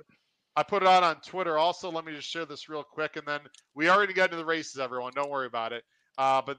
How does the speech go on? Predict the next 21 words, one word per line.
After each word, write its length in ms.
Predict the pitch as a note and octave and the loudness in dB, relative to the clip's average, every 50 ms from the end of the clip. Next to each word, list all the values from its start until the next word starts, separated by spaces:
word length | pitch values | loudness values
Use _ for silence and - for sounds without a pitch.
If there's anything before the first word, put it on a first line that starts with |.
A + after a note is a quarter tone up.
| _ _ _ | _ _ _
there, 320 | B2+ D#3+ F3+ G3 G#3 F3 | -2 0 0 0 0 0
up, 180 | E3 G3 A#3 _ _ _ _ | -2 -2 -2 _ _ _ _
oh, 280 | B2+ C3 C3 A#2+ A#2 A2+ | -10 -8 -8 -6 -8 -10
we 80 | A#2 A#2 | -10 -8
got 160 | B2 B2 B2 | -6 -6 -6
a 60 | B2 | -6
little, 300 | B2+ B2 B2 A#2+ A#2 A2 _ _ _ _ _ _ _ _ _ - | -6 -6 -6 -8 -8 -12 _ _ _ _ _ _ _ _ _ -10
got 120 | A#2 A#2 | -8 -8
a 40 | A#2+ | -6
little 240 | A#2+ A#2+ A#2 A2 _ _ _ | -6 -8 -10 -12 _ _ _
tech 220 | - C#3+ B2+ - - | -8 -8 -8 -8 -10
issue. 340 | G#2+ - - - G#2+ G#2 F#2+ G2+ - | -16 -18 -18 -18 -18 -20 -20 _ -12
All 100 | B2+ A#2+ | -8 -8
right, 140 | A#2 A2+ A2+ | -6 -8 -8
it's, 180 | A#2 - - | -10 -14 -20
it's 160 | C3 A2 _ D#3 | -20 -20 _ -6
acting 360 | C#3+ C3+ C3 - - A#2+ A#2 | -4 -4 -4 -6 -8 -12 -10
up 180 | A2+ G#2+ - | -10 -10 -10
a 40 | - | -14
little 140 | G#2 G2+ F#2 | -20 -18 -18
bit. 160 | G#2 G2+ G2+ | -18 -18 -20